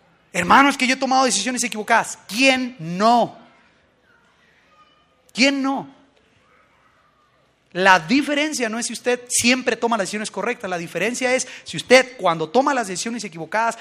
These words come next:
y se mete en broncas y anda en problemas con el agua hasta el cuello, va a clamar al Señor o se va a quedar ahí.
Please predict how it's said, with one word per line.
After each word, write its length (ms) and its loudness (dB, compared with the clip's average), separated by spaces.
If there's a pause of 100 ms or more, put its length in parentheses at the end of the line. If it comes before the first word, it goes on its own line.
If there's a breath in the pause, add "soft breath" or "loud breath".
y 100 0
se 200 6
mete 300 4
en 80 0
broncas 420 6
y 40 4
anda 160 4
en 80 0
problemas 400 4
con 180 -4
el 140 2
agua 340 6
hasta 140 2
el 100 4
cuello, 380 2 (340 loud breath)
va 160 12
a 60 -4
clamar 340 6
al 120 6
Señor 480 0
o 80 -10
se 100 -8
va 80 -2
a 60 -6
quedar 220 -10
ahí. 180 -18